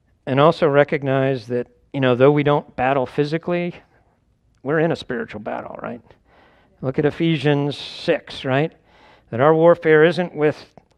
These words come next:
fleshly weapons, but we're in a battle. And I think oftentimes in our culture, especially Christians, we, we often don't even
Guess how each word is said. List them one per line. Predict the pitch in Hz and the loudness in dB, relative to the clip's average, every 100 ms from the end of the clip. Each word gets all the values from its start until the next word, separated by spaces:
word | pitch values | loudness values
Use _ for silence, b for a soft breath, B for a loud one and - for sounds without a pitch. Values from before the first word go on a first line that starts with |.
| _ _ _ - - | _ _ _ -8 -2
fleshly | 143 170 - 147 | 2 0 0 -4
weapons, | 135 147 151 113 123 - | 0 0 0 -4 -10 -8
but | 120 - | -10 -6
we're | 143 160 | -6 -4
in | 151 160 | -6 -6
a | |
battle. | 135 - - - - _ _ b b b b b 120 | -6 -8 -8 -12 -18 _ _ b b b b b -10
And | |
I | 117 | -4
think | 160 139 | -2 2
oftentimes | 147 175 165 151 147 143 131 | 2 2 -2 -6 -4 -4 -6
in | 139 | -6
our | 151 | -6
culture, | 151 151 143 - 151 147 151 147 | -6 -8 -8 -4 0 0 0 -4
especially | 135 - 151 - 147 | -10 -6 -6 -4 -6
Christians, | - 156 143 135 | -4 -4 -4 -6
we, | 147 151 B B - | -6 -8 B B 0
we | 139 | 4
often | 147 151 147 | 4 2 -2
don't | 151 | -2
even | 151 156 147 | -2 -4 -6